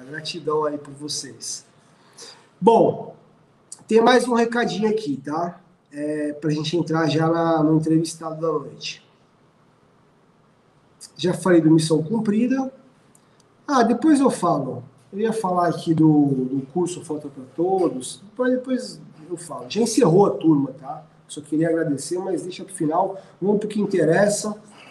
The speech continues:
É, quem tiver gente pra indicar, pra compartilhar, só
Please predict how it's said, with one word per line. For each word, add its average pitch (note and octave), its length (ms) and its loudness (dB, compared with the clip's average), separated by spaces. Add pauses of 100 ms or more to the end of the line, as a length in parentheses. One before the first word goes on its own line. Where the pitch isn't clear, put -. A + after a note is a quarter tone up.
(1120)
É, E3+ 360 6
quem A3 240 0
tiver G3+ 1400 0
gente F3+ 320 -6
pra G3 140 -12
indicar, F3+ 500 -4
pra - 120 -8
compartilhar, F3 720 -4
só A3 600 -2